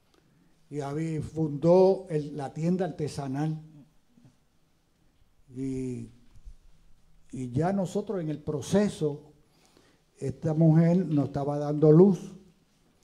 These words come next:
Ella, como adelantada que es, pues se, se fue hace un tiempito adelante. Es un velero que se llama Libertad. Así que Tinti está libre, está con nosotros. Eh,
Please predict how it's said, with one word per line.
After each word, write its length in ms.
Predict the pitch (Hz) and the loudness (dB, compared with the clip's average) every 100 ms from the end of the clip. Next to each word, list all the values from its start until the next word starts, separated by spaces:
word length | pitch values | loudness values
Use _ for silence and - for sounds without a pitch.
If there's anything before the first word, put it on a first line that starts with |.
| _ _ _ _ _ _ | _ _ _ _ _ _
Ella, 520 | 127 131 139 147 160 | -6 -4 -2 0 0
como 240 | 156 147 139 | 0 0 -2
adelantada 640 | 135 135 123 - 143 156 | -4 -8 -6 -2 0 2
que 220 | 151 151 | 2 4
es, 60 | 170 | 4
pues 180 | 196 165 | 4 2
se, 120 | 151 135 127 127 - - _ | 2 -2 -8 -14 -18 -20 _
se 180 | 143 123 | -10 -8
fue 440 | 135 139 151 147 | -4 -2 0 0
hace 280 | 143 131 151 | -4 -6 -4
un 160 | 139 | -4
tiempito 400 | 131 147 160 151 | -4 -4 -4 -4
adelante. 480 | 156 175 208 185 120 - _ _ | -2 -2 -2 -4 -6 -10 _ _
Es 100 | 127 | -2
un 580 | 135 143 143 135 123 120 | 2 2 0 -6 -6 -2
velero 400 | 147 156 156 160 | 2 4 6 6
que 100 | 151 | 4
se 140 | 123 135 | -2 -4
llama 360 | 143 147 123 - - - | -2 -2 -2 -12 -14 -2
Libertad. 680 | 139 131 120 - 131 104 - _ _ _ _ _ _ _ _ _ _ - | 2 4 2 -2 -4 -4 -10 _ _ _ _ _ _ _ _ _ _ -6
Así 180 | - | -2
que 200 | 175 143 | 2 2
Tinti 320 | 135 151 143 160 | 2 0 0 -2
está 180 | 190 | 0
libre, 380 | 185 170 160 170 | 0 2 4 2
está 200 | - 151 | 0 4
con 160 | 151 151 | 6 6
nosotros. 560 | 165 160 147 151 156 156 - - _ _ _ _ | 6 6 6 6 4 2 -8 -20 _ _ _ _
Eh, 600 | 127 131 131 127 123 120 | -8 -4 -4 -2 -2 -4